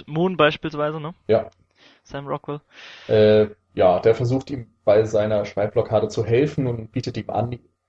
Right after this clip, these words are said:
Speaker 2: ähm, ja, beim Drehbuchschreiben zu assistieren und so weiter, was aber Colin Farrell immer ablehnt und man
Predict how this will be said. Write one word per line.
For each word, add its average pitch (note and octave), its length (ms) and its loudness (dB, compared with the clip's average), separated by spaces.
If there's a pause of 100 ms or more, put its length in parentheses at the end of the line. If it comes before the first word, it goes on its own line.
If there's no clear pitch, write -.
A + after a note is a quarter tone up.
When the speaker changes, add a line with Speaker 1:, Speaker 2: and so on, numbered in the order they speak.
(260)
Speaker 2:
ähm, G#2 480 -2 (400)
ja, F#2+ 160 -6
beim G#2+ 180 -2
Drehbuchschreiben G#2+ 720 -4
zu - 160 -6
assistieren A#2+ 580 -4
und A#2 140 -2
so A#2+ 160 -2
weiter, A#2+ 460 2 (520)
was - 300 0
aber A2 200 0
Colin A#2 260 0
Farrell A#2 420 4
immer A#2 220 0
ablehnt D#3 520 2
und B2 280 -4
man A#2 220 0